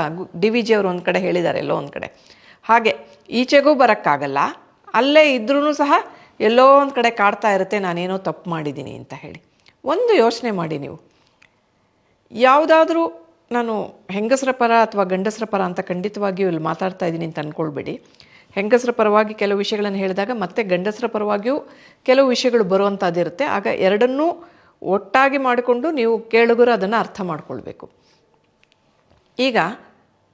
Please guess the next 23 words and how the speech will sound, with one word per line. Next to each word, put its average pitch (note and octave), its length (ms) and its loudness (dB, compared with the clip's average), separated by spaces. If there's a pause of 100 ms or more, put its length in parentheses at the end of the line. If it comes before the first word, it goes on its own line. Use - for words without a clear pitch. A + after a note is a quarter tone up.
(400)
ಒಂದು D#4 280 2
ವಿವಾಹಿತ D4 640 4
ಸ್ತ್ರೀಯ C4+ 460 0
ಹಿಂದೆ B3 500 -2
ಒಬ್ಬ G3+ 160 -4
ವ್ಯಕ್ತಿ G#3+ 420 0
ಬಿದ್ದಿದ್ದಾನೆ G3+ 560 0
ಅಂತಂದ್ರೆ, C#3 440 -6 (640)
ಅಥವಾ C4 640 2
ಒಂದು B3+ 300 2 (480)
ಅವಿವಾಹಿತ C#4 680 4
ಒಂದು A3+ 280 0
ಯುವತಿಯ B3 520 4
ಹಿಂದೆ G#3+ 540 -4 (240)
ಒಬ್ಬ G3+ 120 -4
ವ್ಯಕ್ತಿ G#3 340 0
ಬಿದ್ದಿದ್ದಾನೆ F#3+ 540 0
ಅಂತಂದ್ರೆ, C3 720 -10 (320)
ಆ A#3+ 180 6
ವ್ಯಕ್ತಿ D4+ 320 0
ವಿವಾಹಿತನಾಗಿದ್ರೂ C4+ 1200 2
ಬಿದ್ದಿದ್ದಾನೆ G3 520 0
ಅಂತಂದ್ರೆ C#3 680 -8